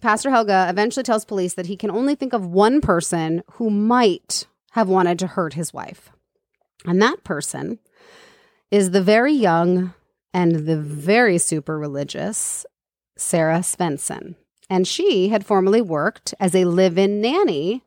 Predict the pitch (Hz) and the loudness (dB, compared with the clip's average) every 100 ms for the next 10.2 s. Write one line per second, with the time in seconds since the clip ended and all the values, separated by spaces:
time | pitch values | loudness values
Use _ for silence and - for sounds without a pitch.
0 | _ _ _ - 226 196 190 160 160 - | _ _ _ -2 0 2 2 2 0 -4
1 | 151 147 190 - - _ _ _ _ _ | -4 -4 -4 -6 -8 _ _ _ _ _
2 | _ _ _ _ 220 214 185 156 160 226 | _ _ _ _ 0 2 2 0 -4 -8
3 | - - 196 - - 262 254 262 277 - | -4 0 0 -2 2 2 4 0 0 -2
4 | 240 220 208 208 180 165 165 180 180 190 | -4 0 0 0 -2 -2 -2 0 0 -2
5 | 185 196 180 175 196 180 175 _ _ - | -2 -2 -4 -4 -4 -4 -8 _ _ -16
6 | 170 - 202 - 190 180 247 311 - 190 | -4 2 2 2 2 2 2 2 0 -2
7 | 165 165 170 185 170 185 190 196 185 247 | 0 -2 0 0 0 0 0 0 -2 -2
8 | 262 330 330 - 220 - 247 202 170 170 | 0 0 -2 -2 -2 -2 -6 -4 -2 -2
9 | 180 - 190 185 160 _ 247 240 185 143 | -2 -4 -10 -10 -12 _ 0 2 0 -4
10 | 180 | -8